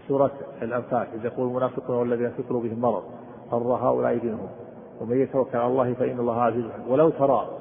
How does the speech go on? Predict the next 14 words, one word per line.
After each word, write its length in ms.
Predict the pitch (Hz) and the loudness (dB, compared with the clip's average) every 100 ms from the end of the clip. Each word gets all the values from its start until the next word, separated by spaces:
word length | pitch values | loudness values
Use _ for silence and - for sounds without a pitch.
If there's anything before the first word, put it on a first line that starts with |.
| - - - | -12 -10 0
إذ 140 | 131 | 4
يتوفى 500 | 143 135 170 151 156 | 6 8 6 6 4
الذين 320 | 147 143 160 | 2 4 4
كفروا 360 | 139 156 147 143 | 2 2 2 2
الملائكة 560 | 135 135 127 160 - 95 - - - - | 2 2 2 2 -2 -6 -8 -14 -14 4
يضربون 600 | 147 147 156 147 185 160 | 4 8 6 6 6 6
وجوههم 640 | 151 147 190 151 160 160 | 4 8 8 8 6 4
وأدبارهم 680 | 165 160 151 185 202 196 226 - - - | 6 6 8 8 8 6 4 0 -8 -2
وذوقوا 380 | 113 139 139 104 | 2 2 2 -2
عذاب 260 | 104 95 | -2 -6
الحريق". 400 | - 110 - - - - - - - - - | -8 -10 -10 -14 -14 -18 -20 -20 -20 -16 -2
هذا 160 | 143 107 | 0 0
من 140 | 104 - 107 | -6 -12 -10
عذاب 300 | 101 113 | -4 -2